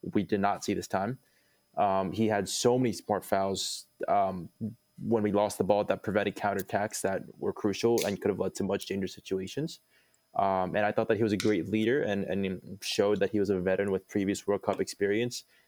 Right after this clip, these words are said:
and really allowed, uh, Lee Jae-sung, Hwang In-beom, and Lee Gang-in to shine as playmakers. Um, and he really understood his role and played it to perfection. Um, but with that being said, I will agree with you that he is someone I wanna see less of because,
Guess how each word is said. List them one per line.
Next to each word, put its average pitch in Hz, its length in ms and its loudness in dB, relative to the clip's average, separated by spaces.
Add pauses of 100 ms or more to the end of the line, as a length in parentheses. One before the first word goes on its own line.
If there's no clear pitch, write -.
(180)
and 95 320 -2
really 101 220 4
allowed, 92 600 0 (160)
uh, 95 220 0
Lee 98 140 0
Jae-sung, 104 560 0
Hwang 101 200 0
In-beom, 95 460 0 (480)
and 92 140 -2
Lee 98 100 2
Gang-in 98 280 0
to 98 100 -6
shine 101 420 -2
as 98 160 -2
playmakers. 104 800 -2
Um, 92 160 -2
and 90 100 -2
he 104 140 0
really 98 240 2
understood - 320 0
his 95 140 -2
role 98 240 0
and 98 100 -4
played 98 220 0
it 90 80 -2 (360)
to - 80 -2
perfection. 107 540 -4 (500)
Um, 92 240 0
but 101 60 4
with 123 140 4
that 123 160 4
being 120 140 2
said, 110 220 2
I 98 60 2
will 113 180 6
agree 104 180 4
with 104 160 2
you 107 120 2
that 98 220 2 (120)
he 107 180 -2
is 101 100 2
someone 104 300 0
I 101 40 2
wanna 101 200 0
see 107 160 0
less 101 220 0
of 131 240 0
because, 98 480 0